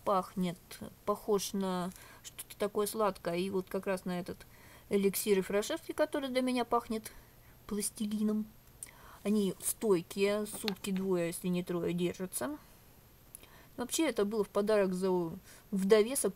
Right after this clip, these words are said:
к установке Linux. Реклама. Могу поставить Linux на ваш компьютер. Так, это у нас, м, из той моей огромной покупочки в Фреше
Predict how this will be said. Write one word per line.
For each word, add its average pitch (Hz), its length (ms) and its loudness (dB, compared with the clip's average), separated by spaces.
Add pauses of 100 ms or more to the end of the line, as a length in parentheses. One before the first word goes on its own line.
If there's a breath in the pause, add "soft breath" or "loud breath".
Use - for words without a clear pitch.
к - 60 -10
установке 190 800 0
Linux. 185 520 -4 (260)
Реклама. 185 640 0
Могу 190 240 -2
поставить 196 420 0
Linux 277 280 -4
на 180 80 0
ваш 175 120 2
компьютер. - 500 -4 (840 loud breath)
Так, 190 280 4
это 285 220 4
у 247 100 4
нас, 196 600 0
м, 196 360 2 (120)
из 233 140 -4
той 240 160 0
моей 196 220 2
огромной 180 320 -2 (420)
покупочки 190 800 -4 (840 loud breath)
в 196 240 2
Фреше 185 720 -2